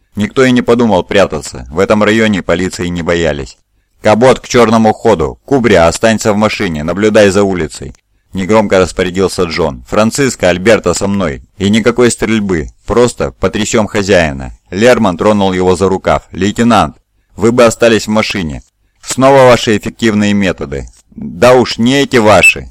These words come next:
Вы имеете право на адвоката», хмыкнул Лерман. Несмотря на усталость, все заулыбались. «Я с ним сам поговорю, ни к чему вам светиться. Мне эта публика лучше знакома». «Ладно, командуй, Франциско, я побуду в качестве статиста. Считаю, что меня нет».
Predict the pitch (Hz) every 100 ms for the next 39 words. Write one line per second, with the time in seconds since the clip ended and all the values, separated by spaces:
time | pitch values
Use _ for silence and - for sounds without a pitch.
0 | - 92 131 127 131 123 117 - 113 110
1 | 107 107 101 107 - 92 - 67 - 101
2 | 98 98 95 95 90 78 69 62 - 101
3 | 104 120 113 117 113 107 101 - 110 87
4 | - - 101 95 95 95 92 90 76 67
5 | - _ _ _ 104 123 139 139 143 135
6 | 110 92 90 85 76 71 98 95 139 135
7 | 123 104 92 104 92 98 82 73 67 _
8 | _ _ 101 120 131 120 104 131 113 101
9 | 107 110 - 90 82 80 82 73 64 -
10 | _ _ _ 95 120 117 90 80 110 120
11 | 107 90 82 87 90 107 85 - 76 104
12 | 113 110 117 98 - 107 98 90 101 95
13 | - 98 92 82 - - - 110 117 104
14 | - 98 98 98 92 80